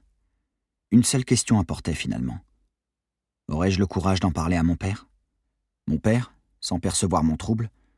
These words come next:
poursuivit son récit. Avec ta mère, nous revenions de plus en plus souvent sur l'île. J'avais créé une association, l'association Saint-Antoine.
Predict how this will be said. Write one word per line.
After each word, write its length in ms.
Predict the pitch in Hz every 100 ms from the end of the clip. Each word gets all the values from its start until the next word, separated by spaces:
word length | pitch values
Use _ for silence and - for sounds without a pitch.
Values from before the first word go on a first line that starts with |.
| _ -
poursuivit 400 | 113 - 107 98
son 140 | 87
récit. 380 | 65 - - 92 _ _ _ _ _ _ _ _ _ _ _ _ _ -
Avec 240 | 90 101
ta 100 | 123
mère, 220 | 143 175
nous 120 | 139 113
revenions 300 | 117 135 127
de 80 |
plus 180 | 101 135
en 60 | 131
plus 120 | 117
souvent 300 | - 98 101
sur 180 | - 78
l'île. 260 | 87 82 - _ _ _
J'avais 220 | - 85
créé 240 | 90 120 104
une 140 | 98
association, 560 | 90 95 98 87 98 87 - _ _
l'association 480 | - - 90 90 98
Saint-Antoine. 580 | 85 87 85 - 82